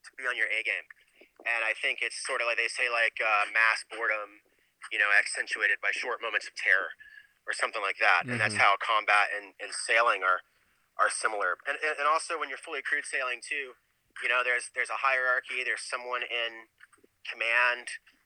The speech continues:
Speaker 1: and there's a team working together. People have specific orders, and just the way that a racing boat operates is a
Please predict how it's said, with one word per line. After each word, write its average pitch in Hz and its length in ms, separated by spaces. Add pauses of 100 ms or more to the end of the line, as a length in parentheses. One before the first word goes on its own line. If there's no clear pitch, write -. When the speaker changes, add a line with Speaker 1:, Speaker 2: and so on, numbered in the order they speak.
(300)
Speaker 1:
and 110 340
there's 107 480
a - 80
team 135 420
working 127 380
together. 120 560
People 127 320
have 113 140
specific - 680
orders, 113 600 (480)
and 113 100
just - 320
the - 160
way 113 400
that 104 320
a 107 80
racing 107 560
boat 104 320
operates 101 800 (880)
is - 240
a 104 80